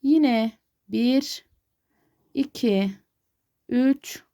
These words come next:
şöyle dört tane sık iğnesi yaptıktan sonra bir defa da şuraya,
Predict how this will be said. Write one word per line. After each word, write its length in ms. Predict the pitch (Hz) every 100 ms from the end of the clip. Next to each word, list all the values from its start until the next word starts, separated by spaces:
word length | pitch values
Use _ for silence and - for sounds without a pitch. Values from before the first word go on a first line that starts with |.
| _ _ _ _ _ _ _ _ _
şöyle 360 | - 254 196 196
dört 280 | 233 277 -
tane 220 | 226 196
sık 260 | - 247 -
iğnesi 460 | - 208 196 196 208
yaptıktan 640 | 202 202 254 - 240 240
sonra 400 | 240 262 240 220
bir 120 | 294
defa 500 | 262 220 - 208 196
da 260 | 190 180 196 - _ _ _ _ -
şuraya, 720 | - 285 254 208 185 185